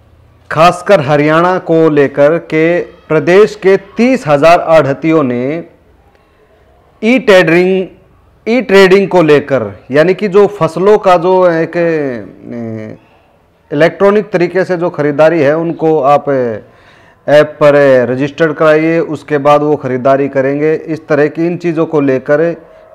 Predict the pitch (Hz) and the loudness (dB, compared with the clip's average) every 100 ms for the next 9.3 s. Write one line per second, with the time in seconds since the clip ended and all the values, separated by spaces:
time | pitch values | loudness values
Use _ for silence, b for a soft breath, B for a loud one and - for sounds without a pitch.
0 | - 202 190 165 160 160 151 151 160 165 | -4 -2 0 2 2 2 0 0 2 2
1 | 127 139 143 143 147 139 151 175 - _ | 0 0 2 2 0 -4 -6 -6 -12 _
2 | _ - 127 120 120 117 101 98 - _ | _ -4 -2 -2 -8 -8 -10 -16 -20 _
3 | _ _ _ _ b b b 160 180 - | _ _ _ _ b b b -2 0 -2
4 | 175 185 180 214 190 165 165 180 185 - | -2 2 2 2 0 2 2 2 -2 -4
5 | 147 151 170 143 139 131 107 95 101 90 | -6 -2 -2 0 -2 -2 -8 -10 -14 -18
6 | - _ _ _ _ _ _ _ _ _ | -20 _ _ _ _ _ _ _ _ _
7 | _ _ b b b b 123 151 196 226 | _ _ b b b b -4 0 0 0
8 | 196 139 180 180 175 170 156 151 139 127 | 0 0 2 4 2 2 -2 -4 -4 -8
9 | 120 101 92 | -8 -14 -16